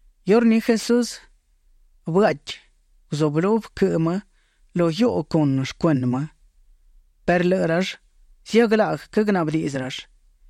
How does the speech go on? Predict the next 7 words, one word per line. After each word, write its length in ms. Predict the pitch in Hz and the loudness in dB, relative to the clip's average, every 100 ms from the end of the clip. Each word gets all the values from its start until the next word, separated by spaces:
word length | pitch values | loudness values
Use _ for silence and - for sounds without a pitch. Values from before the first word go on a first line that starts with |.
| _ _ _ _ _ _ - | _ _ _ _ _ _ -2
Yorni 420 | 185 240 226 226 | 2 4 4 2
gua 180 | 226 220 | 2 0
suldim. 640 | - 175 175 220 208 196 _ _ _ _ - | 0 0 2 2 0 -2 _ _ _ _ -2
Unima. 520 | 175 170 151 143 - _ _ _ _ _ _ _ _ | 0 0 -2 -4 -8 _ _ _ _ _ _ _ _
Cualquier 600 | 180 175 165 - 233 247 | 0 2 0 2 2 2
de 140 | 220 | 0
tu 360 | 196 - 170 | -2 -2 -2